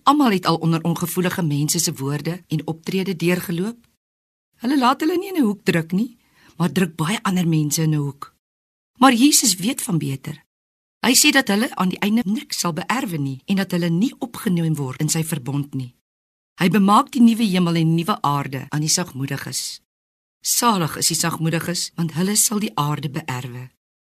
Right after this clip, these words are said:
Die sagmoediges is die mense wat geleer het om nie te vinnig verontreg te voel nie, nie te fyngevoelig te wees nie en wat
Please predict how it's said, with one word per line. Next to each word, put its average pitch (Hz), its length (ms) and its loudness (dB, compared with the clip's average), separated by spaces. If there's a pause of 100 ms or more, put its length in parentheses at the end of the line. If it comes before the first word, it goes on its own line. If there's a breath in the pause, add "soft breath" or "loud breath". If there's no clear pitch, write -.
(380)
Die 175 160 -2
sagmoediges 180 720 0
is - 160 0
die 220 160 4
mense 190 400 4
wat 180 240 0
geleer 190 380 2
het 170 180 -4
om 214 80 2
nie 254 80 2
te 240 160 -2
vinnig 269 480 0
verontreg 226 640 -6
te 156 120 -4
voel 139 200 -6
nie, 131 180 -6 (600)
nie 277 160 4
te 311 80 0
fyngevoelig 294 880 0
te 175 160 0
wees 143 320 2
nie 131 140 -2 (100)
en 165 140 2
wat 165 160 -2